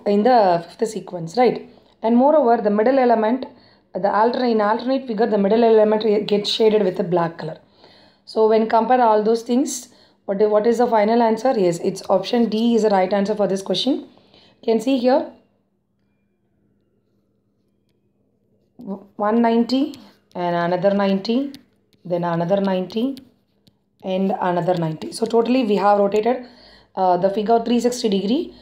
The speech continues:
uh, to achieve the, uh, fifth one, right? So what will be the fifth one figure? It should be resemble like our first figure, right? And moreover, uh, the middle element, uh, the middle element triangle is get shaded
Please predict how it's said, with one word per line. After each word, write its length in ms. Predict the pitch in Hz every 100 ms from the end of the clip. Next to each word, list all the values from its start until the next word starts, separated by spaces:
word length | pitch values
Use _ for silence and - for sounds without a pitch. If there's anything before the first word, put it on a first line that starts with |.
| - _
uh, 60 | 180
to 220 | 202 403
achieve 420 | 202 185 254 240
the, 80 | 196
uh, 540 | 277 269 220 180 180 196 -
fifth 240 | 262 254 233
one, 260 | 175 170 262
right? 300 | 262 - - - _
So 160 | - 214
what 220 | 226 247
will 140 | 233
be 140 | 220 247
the 100 | 254
fifth 240 | 247 -
one 220 | 247 240
figure? 320 | 240 208 247 240
It 200 | 196 -
should 240 | - 196
be 120 | 226
resemble 520 | 208 220 254 254 254
like 280 | 220 185 -
our 380 | 196 214 320 - -
first 340 | 226 196 196 -
figure, 360 | 170 180 - - _ _ _ _ _ _ _ 240
right? 280 | 330 - - _ _ 233
And 180 | 262
moreover, 560 | 240 240 247 254 427 - - _ _ _ _ -
uh, 240 | 196 190
the 140 | 196
middle 260 | 196 214 247
element, 460 | 240 233 240 254 233
uh, 240 | 196 202 196
the 200 | 180 196
middle 220 | 220 233
element 280 | 233 226 220
triangle 380 | 202 208 214
is 220 | 247 254 -
get 280 | 185 196
shaded 480 | - 208 208 240 277